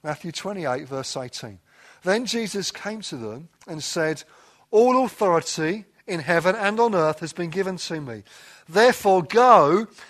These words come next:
and make disciples of all nations, baptizing them in the name of the Father and of the Son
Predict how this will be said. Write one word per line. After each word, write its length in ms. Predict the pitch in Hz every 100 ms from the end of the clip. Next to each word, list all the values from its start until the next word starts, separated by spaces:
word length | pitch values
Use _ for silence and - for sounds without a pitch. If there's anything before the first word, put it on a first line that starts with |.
| -
and 200 | 160 180
make 220 | 202 233
disciples 800 | 190 - - 226 240 - 160 147
of 120 | 165
all 160 | 208 220
nations, 800 | 214 214 - 160 107 98 - - _ _ _ - _ -
baptizing 840 | 185 208 - 214 254 262 196 175
them 200 | 165 175
in 80 | 170
the 60 |
name 240 | 175 175 165
of 100 | 147
the 140 | 143
Father 640 | - - 175 180 180 220 214 - _ _ -
and 220 | 165 180
of 100 | 180
the 100 | 151
Son 600 | - - 180 165 190 208